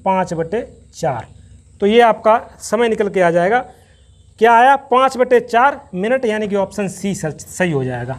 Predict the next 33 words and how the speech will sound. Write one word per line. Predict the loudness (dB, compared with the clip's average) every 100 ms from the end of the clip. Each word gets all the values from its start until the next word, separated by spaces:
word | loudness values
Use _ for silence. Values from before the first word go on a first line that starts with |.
| -2
अगला | 2 4
देखिए | 4 0
प्रश्न | -4 -4 -4
नंबर | -4 -4
आठ, | -4 -6 -10 -20 _ 2
एक | 2 4
पानी | 0 0 -2
की | -2
टंकी | -2 -2 0
का | 0
तीन | 0 -4 -4 0
बटे | 2 2
सोलह | 2 2 4 4
भाग | 4 2 2
पन्द्रह | -4 0 0
मिनट | 0 -4 -8
में, | -12 -16 _ _ _ -10
पन्द्रह | -6 0 2
मिनट | 2 -2
में | -2 -4
कितना? | -2 0 0 -2 -14 -8
तीन | -4 -2 -4
बटे | -2 -2 -2 -12 _ -20 -14
सोलह | -4 2 4 4
भाग। | 0 -10 -12 -18 -20 _ _ _ _ _ _ _ 0
बराबर | 4 4 4
में | 4
क्या | 4
बोला | 4 4 4
गया | 4
है? | 2 -4 -16 -4
बाकी | 2 2 2 0
टंकी | 0 0 -4